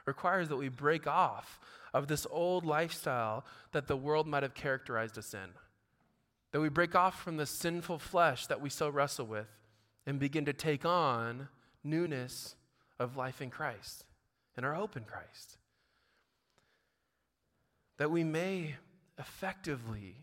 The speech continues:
give him the glory he so deserves. That we may specifically,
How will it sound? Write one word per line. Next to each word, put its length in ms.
give 180
him 120
the 100
glory 340
he 100
so 160
deserves. 680
That 140
we 100
may 260
specifically, 920